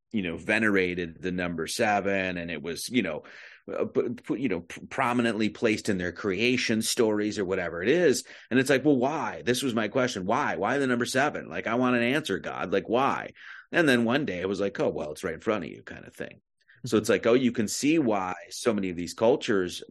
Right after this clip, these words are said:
focused on the number seven. The creation story in Genesis is based on the number seven. The first, you know, the first,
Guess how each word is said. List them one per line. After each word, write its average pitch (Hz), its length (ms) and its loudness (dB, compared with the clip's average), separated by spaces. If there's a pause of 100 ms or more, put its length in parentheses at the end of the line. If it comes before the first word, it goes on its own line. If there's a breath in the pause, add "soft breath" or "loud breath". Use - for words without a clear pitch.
focused 110 420 2
on 98 140 -2
the 98 80 -6
number 92 260 -4
seven. 90 460 -2
The 82 80 -8
creation 90 460 -2
story 85 260 0
in 76 60 -14
Genesis 95 580 -2
is 82 120 -8
based 90 340 -4
on 87 80 -6
the 87 60 -6
number 85 240 -6
seven. 87 420 -6
The 80 80 -12
first, 92 340 -2 (400 loud breath)
you 113 80 4
know, 104 80 6
the 90 80 0
first, - 360 2